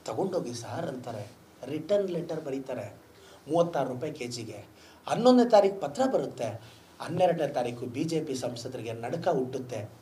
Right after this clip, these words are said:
ಒಳ್ಳೆ ಹೆಸರು ಬರುತ್ತೆ ಅಂತ ಓಡೋಗಿ Ministry of Consumer Affairs-ನ ಮೀಟ್ ಮಾಡ್ತಾರೆ. ಅವ್ರು ಹದಿಮೂರನೇ ತಾರೀಕು ನಮಗೆ ಪತ್ರ ಬರೀತಾರೆ, "ಇಲ್ಲ, ಇಲ್ಲ, ಇಲ್ಲ, ನಾವು ಅಕ್ಕಿ ಕೊಡಲ್ಲ" ಅಂತ. ನಮ್ಮ ಸರ್ಕಾರ ಏನು ಹಿಂದೆ ಹೋದ್ವಾ?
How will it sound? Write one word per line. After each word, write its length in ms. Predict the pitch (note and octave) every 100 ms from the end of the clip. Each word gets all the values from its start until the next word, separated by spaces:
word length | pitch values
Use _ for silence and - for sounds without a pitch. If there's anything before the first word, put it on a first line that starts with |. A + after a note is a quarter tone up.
| A#2
ಒಳ್ಳೆ 240 | C3+ D3+
ಹೆಸರು 240 | C#3 B2+
ಬರುತ್ತೆ 340 | A2+ A2+ G#2+ A2
ಅಂತ 180 | G#2 G#2+ - - - C#3
ಓಡೋಗಿ 340 | G3 G3 -
Ministry 440 | D#3+ D#3 G#3+ -
of 120 | F#3 -
Consumer 500 | - D#3 F3+ F3+ C#3+
Affairs-ನ 400 | C3+ C#3 C3 C3
ಮೀಟ್ 260 | A#2+ C3+
ಮಾಡ್ತಾರೆ. 640 | B2+ A2+ A#2+ G#2+ F#2+ - -
ಅವ್ರು 160 | C3 B2+
ಹದಿಮೂರನೇ 420 | A#2+ G3+ C4 A3
ತಾರೀಕು 320 | - C#3+ -
ನಮಗೆ 200 | B2 A#2+
ಪತ್ರ 260 | A2 - B2
ಬರೀತಾರೆ, 840 | A#2+ A2 B2 A2+ D#3 B3 D4+ - - - - - - - - -
"ಇಲ್ಲ, 220 | C#3 C3+ A2
ಇಲ್ಲ, 240 | F#2+ F#2+
ಇಲ್ಲ, 240 | F#2 - D3+ A3+ B3 - -
ನಾವು 140 | C3 B2+
ಅಕ್ಕಿ 260 | B2 -
ಕೊಡಲ್ಲ" 440 | C3+ B2 G#2+ G#2 F#2+
ಅಂತ. 560 | F2+ A#2+ F3+ D#3 C#3 - - - - - - - - - - - - -
ನಮ್ಮ 120 | C3+
ಸರ್ಕಾರ 400 | C#3 C#3 - D#3
ಏನು 220 | C3+ C3+
ಹಿಂದೆ 480 | B2 C3 D#3+ D#3+ -
ಹೋದ್ವಾ? 560 | C3+ C3 E3 - -